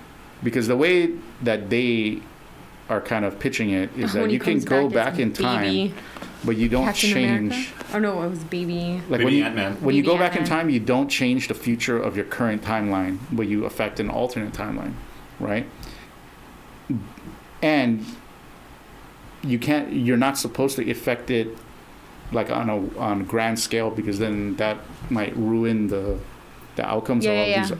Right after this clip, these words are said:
Speaker 1: alternate timelines. And that's why Captain America has to go back to put the stones back, right?
Speaker 2: Yeah.
Speaker 1: Because
Speaker 2: If he ta-,
Speaker 1: the, the
Speaker 2: yeah.
Speaker 1: Thanos thing has to happen, right? So, I don't know. I thought that's confusing, but it kinda opens up,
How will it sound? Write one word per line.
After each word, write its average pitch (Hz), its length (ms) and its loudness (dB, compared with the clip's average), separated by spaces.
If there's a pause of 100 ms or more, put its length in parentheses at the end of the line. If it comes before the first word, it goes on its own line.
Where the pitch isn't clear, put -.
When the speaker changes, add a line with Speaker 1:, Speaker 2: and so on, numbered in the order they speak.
(280)
Speaker 1:
alternate 123 280 0
timelines. 131 360 0
And 113 100 2
that's 131 160 2
why 113 160 2 (440)
Captain 110 260 -2
America 104 280 0
has 104 180 -4
to - 60 -4
go 101 120 -2
back 110 400 -2
to 110 80 -8
put - 200 -6
the 101 60 -6
stones 101 400 -2
back, - 400 -6
right? - 220 2
Speaker 2:
Yeah. 190 240 4
Speaker 1:
Because - 200 -2 (520)
Speaker 2:
If 214 180 -2
he - 120 0
ta-, 113 160 0
Speaker 1:
the, 131 240 2
the - 140 -2
Speaker 2:
yeah. 180 120 2
Speaker 1:
Thanos 139 300 2
thing 117 140 0
has 120 280 -2
to - 80 -6
happen, 107 400 -4
right? 123 220 0 (400)
So, 104 360 0 (880)
I - 80 2
don't 151 100 4
know. 107 100 4
I 104 80 4
thought 135 180 2
that's 110 180 2
confusing, 104 600 0
but 95 100 0
it 120 60 0
kinda 156 220 2
opens 127 360 2
up, 101 160 2